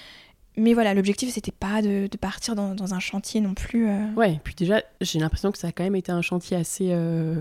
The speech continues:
Speaker 1: Ouais.
Speaker 2: long.
Speaker 1: Ouais.
Speaker 2: <laughs> Et pas toujours évident, tu vas nous raconter.
Speaker 1: Mm.
Speaker 2: Donc, euh, c'est, en fait, ça permet de rendre les choses aussi plus simples, de garder les pièces d'eau là où elles sont, euh,
Speaker 1: Complètement.
Speaker 2: de pas non plus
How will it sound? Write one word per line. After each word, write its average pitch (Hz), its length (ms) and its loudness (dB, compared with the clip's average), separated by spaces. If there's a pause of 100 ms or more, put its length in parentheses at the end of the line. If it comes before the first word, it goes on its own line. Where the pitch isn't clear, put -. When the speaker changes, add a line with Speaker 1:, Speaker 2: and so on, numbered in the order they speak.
(220)
Speaker 1:
Ouais. 208 120 0 (140)
Speaker 2:
long. 170 220 4 (500)
Speaker 1:
Ouais. 330 580 6
Speaker 2:
<laughs> - 680 -6
Et 165 100 4
pas - 180 2
toujours 208 320 2
évident, 160 360 2
tu - 120 -8
vas 170 80 2
nous 165 100 2
raconter. 165 460 0
Speaker 1:
Mm. 233 60 2 (320)
Speaker 2:
Donc, 175 360 2
euh, 160 540 4
c'est, - 560 -2
en - 80 -2
fait, 214 160 2
ça 160 140 0
permet 160 220 0
de 160 100 2
rendre 175 160 4
les 165 80 2
choses 180 220 0
aussi 170 180 -4
plus 185 160 -4
simples, - 420 0
de 170 100 2
garder 165 280 0
les 156 80 0
pièces 156 200 -2
d'eau 160 100 0
là 156 100 0
où 156 60 -2
elles - 80 -2
sont, 208 500 0
euh, - 60 -2
Speaker 1:
Complètement. 160 420 0 (800)
Speaker 2:
de 165 80 -2
pas 170 160 0
non 170 80 0
plus - 180 -10